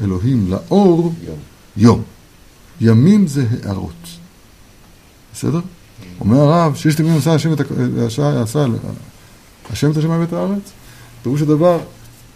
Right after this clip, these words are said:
Speaker 1: ה-, כל מה שיש פה בשמיים ובארץ, אז הוא תולדה. כל מעשה בראשית הוא תולדה של, של המאמרות שבהם נברא העולם. שזה ייקרא ששת הימים, אותם ש-, שורשי מציאות העולם הזה,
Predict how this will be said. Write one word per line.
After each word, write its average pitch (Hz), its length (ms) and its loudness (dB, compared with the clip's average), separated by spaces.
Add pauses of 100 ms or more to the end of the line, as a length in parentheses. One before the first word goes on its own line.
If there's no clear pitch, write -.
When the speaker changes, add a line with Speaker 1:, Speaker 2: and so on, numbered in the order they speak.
(640)
Speaker 1:
ה-, 107 120 -2 (240)
כל 233 280 8
מה 220 100 8
שיש 160 220 4
פה 143 120 -2
בשמיים 120 400 0
ובארץ, 98 400 -6
אז 101 100 -4
הוא 120 160 -4
תולדה. 135 480 4 (720)
כל 190 180 2
מעשה 202 360 4
בראשית 127 320 -2
הוא 101 100 -2
תולדה 131 480 4 (400)
של, 127 160 -6 (100)
של 135 180 0
המאמרות 139 840 6
שבהם 131 380 2
נברא 113 220 4
העולם. 98 360 -2 (1300)
שזה 165 440 4 (320)
ייקרא 156 560 2 (280)
ששת 151 380 2
הימים, 123 280 2
אותם 147 320 0
ש-, - 100 -8 (120)
שורשי 117 840 2 (960)
מציאות 139 540 0
העולם 120 320 0
הזה, 151 240 0